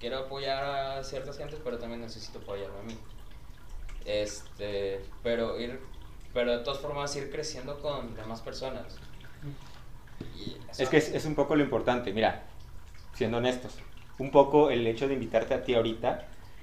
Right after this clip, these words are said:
Speaker 2: es que nosotros también estamos empezando un poco.
Speaker 1: Ujú.
Speaker 2: Y es una manera de echarnos la mano mutuamente.
Speaker 1: Exacto.
Speaker 2: Porque, porque como as-, tenemos más alcance abarcando más públicos.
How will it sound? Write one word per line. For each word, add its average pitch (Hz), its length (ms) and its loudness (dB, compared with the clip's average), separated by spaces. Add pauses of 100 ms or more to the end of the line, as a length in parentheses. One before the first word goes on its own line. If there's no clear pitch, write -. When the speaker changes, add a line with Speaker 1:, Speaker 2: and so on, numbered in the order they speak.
(160)
Speaker 2:
es 120 160 6
que 147 80 6
nosotros 143 300 6
también 139 220 8
estamos 131 240 4
empezando 107 400 2
un 95 80 -6
poco. 98 260 -2 (320)
Speaker 1:
Ujú. 139 360 -6 (100)
Speaker 2:
Y 131 240 10
es 123 180 6
una 139 160 8
manera 131 300 10
de 127 80 8
echarnos 123 320 6
la 120 80 4
mano 120 220 4
mutuamente. 117 600 0 (220)
Speaker 1:
Exacto. 117 460 -8 (220)
Speaker 2:
Porque, 113 1000 6 (1120)
porque 120 260 4
como 143 180 10
as-, 156 160 4
tenemos 139 300 4
más 143 140 6
alcance 139 520 4 (400)
abarcando 120 400 6
más 117 140 4
públicos. 117 400 -2